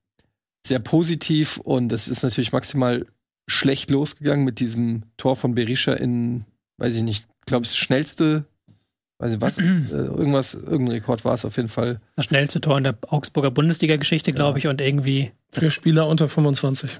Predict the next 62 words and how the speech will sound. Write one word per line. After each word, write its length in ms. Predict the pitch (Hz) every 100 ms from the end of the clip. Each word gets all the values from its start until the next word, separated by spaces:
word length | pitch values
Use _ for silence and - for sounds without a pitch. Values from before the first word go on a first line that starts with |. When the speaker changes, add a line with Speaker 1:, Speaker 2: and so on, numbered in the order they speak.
| -
Speaker 2:
irgendwie 400 | 143 131 127 117 -
zehn, 300 | - 143 151
unter 180 | 147
den 160 | 135 135
zehn 240 | - 143
schnellsten 480 | 156 156 139 151 -
Toren 720 | 131 147 143 190 180 180 165
in 60 | 135
Speaker 1:
Ja, 140 | 107 104
Speaker 2:
diesem 160 | 143
Speaker 1:
auf 60 | 139
jeden 100 | 123
Speaker 2:
Jahrtausend, 240 | 139 165
Speaker 1:
Fall. 100 | -
Speaker 2:
irgendwie 240 | 160 165 147
sowas, 400 | 135 131 127 -
also 300 | 127 123 123 -
Speaker 1:
Halt 160 | 127
direkt 360 | 147 139 - -
Anstoß, 680 | 151 151 - 135 123 - - _ _ -
raus 200 | 131 127
auf 80 |
den 80 | 113
Flügel, 440 | 107 120 113 120 -
rein 360 | 113 117 113 - -
ins 240 | 117 -
Tor 420 | - 117 113 110 -
und 240 | - 120 117
du 20 |
denkst 260 | 113 123 113
dir 60 | 110
erstmal, 260 | 113 131
das 100 | 117
ist 60 | 107
das 100 | 120
Schlimmste, 400 | - 156 170 120
was 140 | 117
dir 80 | -
gegen 140 | 127 117
Augsburg, 360 | 139 - 117 - - 117 92
Augsburg 340 | 160 - - 127
passieren 340 | 131 - 135
kann, 120 | 131
ist, 160 | 120 -
dass 120 | 113
du 60 | 123
denen 200 | 120 135
jetzt 180 | 139
die 40 | 143
Möglichkeit 440 | 131 135 - 117
gibst, 180 | 139 113
dass 140 | 120
die 80 | -
sich 160 | 123 120
hinten 320 | 151 143 -
da 100 | 131
schön 220 | 127 147
reinstellen 520 | 123 131 135 - 127
und 140 | 123 123
dann 160 | 120
dich 160 | 113 110
auskontern. 640 | 143 147 - 113 113 123